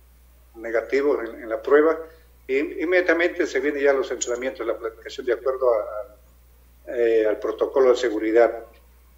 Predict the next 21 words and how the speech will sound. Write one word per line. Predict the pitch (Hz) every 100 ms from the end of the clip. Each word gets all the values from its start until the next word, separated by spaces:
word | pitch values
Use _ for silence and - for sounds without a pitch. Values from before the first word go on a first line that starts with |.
| _ _ _ -
durante | 120 127 127 123 120
una | 123 123
semana, | 135 135 147 156 160 160 - - -
eh, | 120 113 113 110 107 107
los | 110 113 127
entrenamientos | 113 117 120 131 135 120
individuales, | 117 117 117 123 143 143 131 -
posterior | - 113 - 127 127
a | 135
eso, | 131 139
la | 139
segunda | - - 127 123
fase, | 139 147 160 151 - - _ _
igual | 120 113 123 131 120 -
trabajo | 113 113 123 139
en | 139
grupo, | 147 160 - 156 151
y | 127
la | 113 -
tercera | 113 - 131 120
fase, | 127 - 123 104